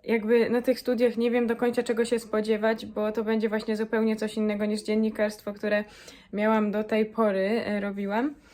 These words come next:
Więc jakiś tam stresik był, ale teraz w sumie już jest okej i w sumie się nie stresuję i zobaczymy tak na luzie, jak to będzie, jacy będą ludzie,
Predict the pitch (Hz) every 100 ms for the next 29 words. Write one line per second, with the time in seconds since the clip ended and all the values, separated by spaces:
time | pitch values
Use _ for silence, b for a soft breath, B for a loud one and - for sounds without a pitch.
0 | B B B - 214 247 247 233 240 254
1 | 247 247 233 233 240 220 208 285 320 302
2 | 277 277 269 262 - 247 240 240 240 233
3 | 226 220 208 214 214 220 220 214 220 220
4 | 220 220 220 220 214 - 202 202 202 -
5 | 208 214 208 214 214 214 214 208 196 202
6 | 214 208 214 226 247 247 247 240 233 226
7 | B B - 208 226 220 220 220 220 214
8 | 214